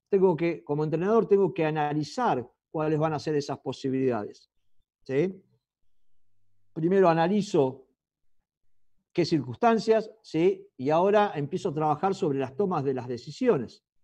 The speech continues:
¿Y qué tomas de decisiones voy a tener que inculcarle a mis jugadores? Que sepan identificar cuándo corresponde un pase vertical y directo. Es una de ellas,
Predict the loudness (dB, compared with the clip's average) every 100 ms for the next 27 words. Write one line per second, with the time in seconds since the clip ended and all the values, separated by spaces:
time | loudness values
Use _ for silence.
0 | _ -2 0 0 0 -2 0 0 -2 -4
1 | -4 -2 -4 -8 -10 _ _ -6 0 0
2 | 2 0 0 -2 -2 -2 -2 0 0 -2
3 | -6 -8 -4 -2 -2 -4 -8 -16 _ _
4 | _ _ _ _ _ _ _ _ -6 -6
5 | 2 2 2 0 -2 -2 -4 -4 -2 -2
6 | 0 -2 0 -2 -2 -4 -4 -2 0 -2
7 | -2 -6 -8 -4 -2 -2 -4 -6 -4 -2
8 | 2 4 2 0 -10 -12 _ _ _ -20
9 | -20 -20 -20 -20 -20 -20 _ -10 -10 -10
10 | -6 -2 2 0 -2 -10 -14